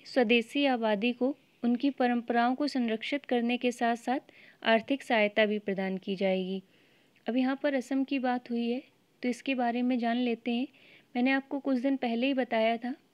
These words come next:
कि असम के मुख्यमंत्री द्वारा शिशु सेवा योजना शुरू की गई थी, जिसके तहत प्रत्येक शिशु को प्रति माह पैंतीस सौ रुपये की धनराशि प्रदान की जाएगी।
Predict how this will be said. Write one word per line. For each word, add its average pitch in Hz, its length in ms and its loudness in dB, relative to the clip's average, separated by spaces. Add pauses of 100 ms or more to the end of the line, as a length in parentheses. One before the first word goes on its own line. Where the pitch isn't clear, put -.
(160)
कि - 80 -8
असम 269 320 -2
के 277 140 0
मुख्यमंत्री 254 640 0
द्वारा 233 300 2 (420)
शिशु 277 360 0
सेवा 262 320 2
योजना 240 440 2
शुरू 220 320 0
की 214 180 0
गई 196 220 2
थी, 190 240 -4 (2500)
जिसके 240 380 0
तहत 285 360 -2 (340)
प्रत्येक 285 420 0
शिशु 269 360 -2
को 285 160 -2 (220)
प्रति 285 260 2
माह 262 220 2
पैंतीस 247 480 -2
सौ 269 80 0
रुपये 240 320 0
की 294 220 -2 (140)
धनराशि 226 540 0 (100)
प्रदान 202 340 2
की 208 180 -2
जाएगी। 190 460 0